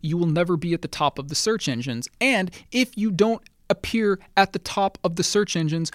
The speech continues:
no one's gonna find your website, which means what? You're never gonna get backlinks because nobody's gonna ever find your website. So in order to rank, you need authority. And in order to get authority, you need to rank.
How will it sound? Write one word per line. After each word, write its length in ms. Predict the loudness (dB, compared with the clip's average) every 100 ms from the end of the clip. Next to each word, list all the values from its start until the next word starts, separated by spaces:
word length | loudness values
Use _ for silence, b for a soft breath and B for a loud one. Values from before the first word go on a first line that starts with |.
| B
no 140 | 4
one's 260 | 4 4 2
gonna 160 | 0 0
find 360 | 0 2 2
your 100 | 2
website, 480 | 2 2 4 4 2 0
which 240 | -2 2
means 240 | 4 4 2
what? 400 | 4 6 4 2 -4
You're 200 | 4 6
never 260 | 8 6 4
gonna 180 | 2
get 180 | 2 4
backlinks 480 | 4 4 2 -2 -2
because 260 | -2 0 4
nobody's 400 | 4 4 0 0
gonna 200 | 2 4
ever 200 | 2 0
find 320 | 0 0 2
your 120 | 4
website. 480 | 4 4 2 0 -6 B B
So 240 | 2 4
in 60 | 6
order 260 | 6 4
to 140 | 2 0
rank, 400 | 2 2 2 -4 b
you 180 | 0 2
need 160 | 4 2
authority. 580 | 4 4 6 4 2 B B
And 160 | 0 2
in 80 |
order 220 | 2 0 0
to 120 | 0
get 120 | 0
authority, 500 | 0 2 2 2 0 B
you 160 | 0 2
need 220 | 4 2
to 80 | 0
rank. 440 | 2 2 2 -2